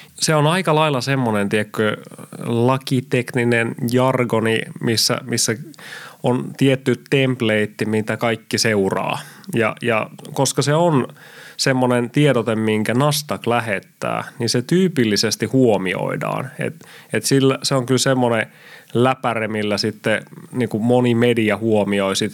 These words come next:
ehkä ensimmäistä kertaakin tän tulevan niinku potentiaalisen listautujan. Ennen kuin se I T F lähtee, niin siinä on ollut semmoista niinku tanssikoreografiaa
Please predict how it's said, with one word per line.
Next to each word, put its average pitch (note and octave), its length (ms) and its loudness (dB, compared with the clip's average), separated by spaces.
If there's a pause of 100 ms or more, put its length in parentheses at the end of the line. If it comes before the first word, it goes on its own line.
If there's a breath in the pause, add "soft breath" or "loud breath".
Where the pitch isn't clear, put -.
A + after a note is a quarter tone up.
(140)
ehkä C3+ 260 -4
ensimmäistä C3+ 500 2
kertaakin G#2+ 640 0
tän F#2+ 300 -4 (100)
tulevan G2 460 0 (220)
niinku A2+ 220 -2 (100)
potentiaalisen G#2 1080 0
listautujan. A#2 840 -4 (480)
Ennen D#3 300 0
kuin C3+ 100 0
se C3+ 100 2
I C#3 200 0
T C#3 80 -14
F A2 320 0
lähtee, A2 440 -2
niin F#2+ 120 -4
siinä A2 200 -2
on A#2 100 -4 (100)
ollut C#3 260 0
semmoista A2 360 -4
niinku A2 240 -4
tanssikoreografiaa G#2 1400 -2